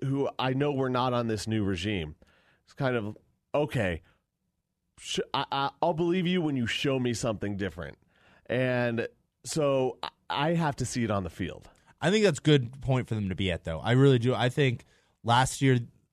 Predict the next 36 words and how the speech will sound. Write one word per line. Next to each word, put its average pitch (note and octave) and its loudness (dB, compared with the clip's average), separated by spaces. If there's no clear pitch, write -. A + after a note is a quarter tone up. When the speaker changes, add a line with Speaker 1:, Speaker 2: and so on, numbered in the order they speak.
Speaker 2:
you A#2 -2
get A#2+ 2
Russell A#2+ 0
Wilson, G#2+ 0
and G2 -2
you E3 4
should C#3 -2
assume, G#2+ -2
oh, D3 0
playoffs. - -4
You F#2+ -10
assume G#2 -2
Speaker 1:
Yes. F2+ -8
Speaker 2:
maybe F#2 -4
running G2 -4
for - -14
the G2+ -4
A G2+ -4
F G2 -6
C F#2+ -8
West, F3 0
all, A#2 0
you G2 -4
know, F#2 -4
yada, G#2+ 0
yada, F#2+ 0
yada, D#3 2
whatever A#2 0
you G2+ -6
think B2 -4
the G2 -2
this G#2+ -4
team's A#2 -2
gonna G2 -4
do. C3 4
But F#2 -6